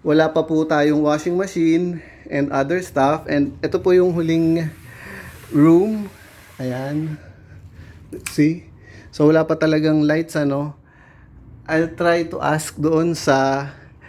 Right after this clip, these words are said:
pag wala pa pong lights, let's say, naka-Airbnb na po ito, and then ganito po, mag-a-arrive po kayo na walang lights. Ang gagawin lang po is, um, kakausapin yung sa baba, sa, what do you call that?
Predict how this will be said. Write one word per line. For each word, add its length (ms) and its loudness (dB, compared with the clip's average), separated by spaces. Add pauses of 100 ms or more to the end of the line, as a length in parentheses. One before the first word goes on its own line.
(220)
pag 160 0
wala 240 4
pa 160 -2
pong 180 -2
lights, 380 0
let's 240 -4
say, 580 -2 (140)
naka-Airbnb 880 2
na 100 2
po 220 -2
ito, 400 0
and 240 0
then 320 2
ganito 400 0
po, 180 -2
mag-a-arrive 680 -2
po 100 -4
kayo 220 2
na 80 4
walang 320 0
lights. 560 -4 (400)
Ang 160 2
gagawin 480 2
lang 160 0
po 80 -2
is, 320 -2
um, 640 -2 (560)
kakausapin 800 0
yung 180 4
sa 300 -2
baba, 600 0 (100)
sa, 240 -6 (500)
what 140 -12
do 80 0
you 80 -2
call 160 -2
that? 240 -2